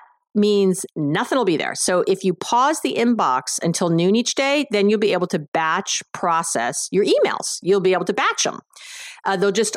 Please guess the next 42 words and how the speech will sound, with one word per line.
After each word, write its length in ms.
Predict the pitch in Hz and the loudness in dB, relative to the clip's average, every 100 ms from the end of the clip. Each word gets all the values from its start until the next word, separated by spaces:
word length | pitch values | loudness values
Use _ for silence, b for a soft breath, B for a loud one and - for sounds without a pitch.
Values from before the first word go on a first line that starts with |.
| - | 0
all 180 | 220 262 | 2 2
come 220 | 285 254 | 2 2
in 320 | 247 240 233 | 2 2 2
at 140 | - 175 | 0 0
this 180 | 196 - | 0 0
time 320 | - 190 180 | -2 0 2
that 140 | 170 170 | 0 2
you 140 | 175 | 0
set 260 | - 160 151 | 0 0 -2
up 160 | 143 | -2
in 80 | 147 | -2
the 80 | 135 | -2
parameter. 460 | - 143 135 101 - | -4 -4 -2 -4 -2
And 160 | 175 170 | -2 -2
it's 160 | - | -4
pretty 340 | - - 294 175 | -4 -2 2 2
awesome. 420 | 165 - - - B B B | 2 -2 -8 -12 B B B
So, 680 | - 220 202 190 185 180 - _ - | -4 0 2 4 4 2 0 _ -2
uh, 260 | 175 175 - | 0 0 0
I 120 | 180 175 | 0 0
highly 320 | 220 226 240 | 0 2 2
recommend 420 | 220 220 190 180 | 0 0 0 2
that 220 | 160 185 | 0 0
if 140 | 262 190 | -2 2
you 100 | 190 | 2
have 120 | 165 | 2
trouble 380 | - 185 175 170 | 0 0 2 2
not 340 | 160 156 - | 2 2 0
answering 340 | 170 160 165 160 | -2 -2 0 2
emails 300 | 160 180 185 | 2 0 0
all 80 | 190 | -2
the 80 | 196 | -2
time 380 | 208 214 233 | -2 0 0
and 140 | 240 170 | 2 2
you 120 | 160 | 2
wanna 220 | 160 156 | 2 2
really 220 | 156 156 | 2 0
push 280 | 156 - 175 | 0 -2 -2
yourself. 380 | 202 - 233 262 - _ _ B B B B B B B _ 208 | -2 0 -2 -2 -8 _ _ B B B B B B B _ -2
Uh, 360 | 202 202 202 - - | 0 2 0 -4 -2
number 280 | 208 233 247 | 0 2 0
four, 300 | 226 156 | 0 0